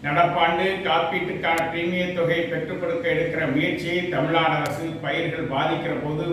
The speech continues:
உரிய இழப்பீடை உரிய காலத்தில் பெற்றுத் தருவதற்கான நடவடிக்கை மேற்கொள்ள வேண்டும். கடந்த குருவை இழந்த விவசாயிகள் காப்பீடு செய்து விதைப்ப-, விதைத்து வீணாகி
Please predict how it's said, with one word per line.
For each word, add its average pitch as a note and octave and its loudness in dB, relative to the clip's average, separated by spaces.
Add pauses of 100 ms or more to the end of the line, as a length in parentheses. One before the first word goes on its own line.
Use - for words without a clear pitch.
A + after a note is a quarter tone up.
(120)
உரிய E3+ -2
இழப்பீடை D#3 0 (100)
உரிய D#3+ 2 (100)
காலத்தில் C#3+ 0
பெற்றுத் C3+ -6
தருவதற்கான C#3+ -4
நடவடிக்கை C3+ -4
மேற்கொள்ள B2 -2 (100)
வேண்டும். C3 0 (840)
கடந்த F3 4 (140)
குருவை F#3 4 (100)
இழந்த E3+ 4 (100)
விவசாயிகள் E3 0 (380)
காப்பீடு E3+ 0
செய்து E3 0 (600)
விதைப்ப-, F3+ 2
விதைத்து G3 0 (400)
வீணாகி F#3+ 2